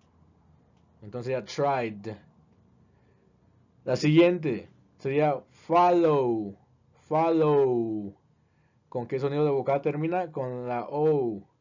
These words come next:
Entonces sería followed. Se usa la terminación, la pronunciación de D.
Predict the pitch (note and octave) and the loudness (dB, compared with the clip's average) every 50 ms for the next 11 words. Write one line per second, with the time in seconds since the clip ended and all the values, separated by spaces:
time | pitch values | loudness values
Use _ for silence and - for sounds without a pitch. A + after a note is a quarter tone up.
0 | _ _ - A#2+ A2+ A2 C3 B2+ A#2+ C#3 C3+ B2+ A#2+ - _ - C#3+ D3 D3 C#3+ | _ _ -18 -16 -12 -8 -8 -6 -2 -2 -2 -2 -4 -6 _ -2 0 2 2 2
1 | C3+ B2 A#2+ A2+ A2 A2 G2+ G2 A2 G#2 F#2+ - _ _ _ _ _ _ _ _ | 0 0 -2 -2 -4 -6 -10 -10 -10 -10 -12 -14 _ _ _ _ _ _ _ _
2 | _ _ _ _ _ _ _ - B2 A#2+ A#2+ C3+ C3 B2 A#2+ A#2+ A2+ A2+ A2+ A2+ | _ _ _ _ _ _ _ -12 -10 -8 -4 -4 -4 -4 -4 -6 -8 -10 -10 -12
3 | G#2+ - - B2 B2 B2 B2 B2+ B2+ C3 - _ _ _ _ _ _ _ _ - | -12 -10 -8 -8 -6 -6 -6 -8 -12 -14 -20 _ _ _ _ _ _ _ _ -10
4 | B2+ B2+ A2+ B2 B2 B2 A#2+ A2+ - C3+ C3+ C3+ C3 A#2 A2 A#2+ C3 C3 A2+ G2+ | -8 -8 -6 -6 -6 -6 -6 -6 -6 -4 -4 -4 -4 -4 -4 -2 -2 -2 -2 -4
5 | - | -8